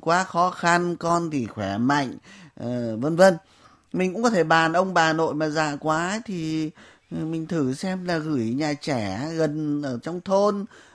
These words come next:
ờ, nhà trẻ công ấy, ờ, các cô trong thôn trong xã ấy, tháng chỉ có mấy trăm tiền ăn thôi, còn thì, ừ, học phí nó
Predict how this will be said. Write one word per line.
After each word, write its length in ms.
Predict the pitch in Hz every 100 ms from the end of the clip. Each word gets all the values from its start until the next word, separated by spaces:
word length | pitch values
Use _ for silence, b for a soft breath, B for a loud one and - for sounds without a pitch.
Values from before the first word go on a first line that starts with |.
| B
ờ, 160 | - 156
nhà 180 | 156
trẻ 220 | 135 127 110
công 420 | - 190 196 202
ấy, 240 | 208 196 - b b
ờ, 260 | - 113 120 -
các 120 | -
cô 240 | 185 185 175
trong 200 | 175 180
thôn 240 | 185 180
trong 160 | 180 180
xã 260 | 175 160
ấy, 180 | 180 202 214
tháng 240 | - 160 214
chỉ 80 | 147
có 80 | 147
mấy 180 | 180 214
trăm 220 | 190 185
tiền 180 | 170 147
ăn 340 | 127 185 185
thôi, 200 | 180 180
còn 300 | 170 160 147
thì, 200 | 147 147 - B 175 -
ừ, 260 | - 139
học 160 | 135 131
phí 180 | - 175
nó 100 | 208